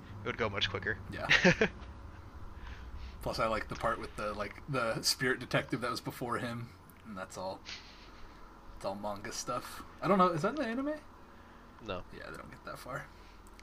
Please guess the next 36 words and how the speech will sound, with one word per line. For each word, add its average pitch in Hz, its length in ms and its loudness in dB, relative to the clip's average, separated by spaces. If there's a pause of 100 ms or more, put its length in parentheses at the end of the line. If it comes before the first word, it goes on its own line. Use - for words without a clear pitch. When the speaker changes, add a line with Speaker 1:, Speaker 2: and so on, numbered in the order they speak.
(1600)
Speaker 1:
Um, 110 500 0
a 120 100 0
somewhat 156 440 2
more 123 180 4
recent 113 340 4
anime 104 540 4 (1120)
where, 107 340 6
uh, 113 120 4
like, 110 180 0
me 127 120 6
and 120 80 4
Connor 107 220 8
will 101 60 6
have 104 140 4
a 104 40 0
lot 101 180 2
to - 40 -6
say 101 160 0
about 104 240 0
this, - 360 -4 (340)
but 110 140 6
in 107 60 -6
Doctor 113 340 8
Stone, 104 520 4 (720)
I 117 80 6
love 117 300 10
Senku 104 480 0
as 92 100 -6
a 92 40 -8
character. 95 520 -4 (960)
I 104 100 0
Speaker 3:
Yeah, 160 160 12
Speaker 1:
love 107 160 6
Speaker 3:
he's 135 100 2
Speaker 1:
Senku's 104 320 0
character. 98 520 -2